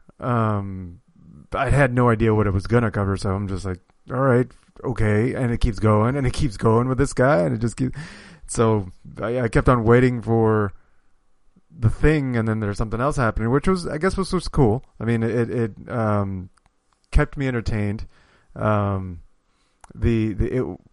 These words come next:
part of the entertainment was just listen to these putos and "Órale, órale, en eses," and I was like, "That's what, th-, I thought that's what we sound like when we make fun of cholos."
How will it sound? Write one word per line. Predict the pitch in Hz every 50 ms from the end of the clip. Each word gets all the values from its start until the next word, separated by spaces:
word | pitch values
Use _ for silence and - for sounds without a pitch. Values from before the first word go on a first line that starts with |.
| - - - _ _ _ _ _ _ _ _ - - - _ _ -
part | - - 139 151 165
of | 151
the | 147 139
entertainment | 139 131 123 110 - 127 131 139 139 123 107
was | 117 113 113 104 98
just | 101 117 104 - - - -
listen | - - 117 131 135 - 147 123
to | 110 113
these | 101 104 110 107 98 92 - - -
putos | 127 151 156 - - 123 113 98 101
and | 101 104 104 101 101 101 90 - 147 175 170 - -
"Órale, | 117 127 143 147 147 143 143
órale, | 135 151 160 160 147 139 143 143 143 139 143
en | 143 156
eses," | 170 160 - 175 165 160 151 135
and | 139
I | 143 147
was | 139 147
like, | 147 147 - - - -
"That's | - 143 165 175 - -
what, | 196 190 - - _ _ _ _ - -
th-, | 135 -
I | - 151
thought | 160 - 180 170 160 -
that's | 143 147 147 -
what | - 151 143 -
we | 135 139 131
sound | 127 - 139 135 143 147 135
like | 139 131 -
when | 135 131 127
we | 127 127
make | 123 127 131 127 -
fun | - - 143 170 202 202 170
of | 123 95 -
cholos." | - - 107 95 101 78 - -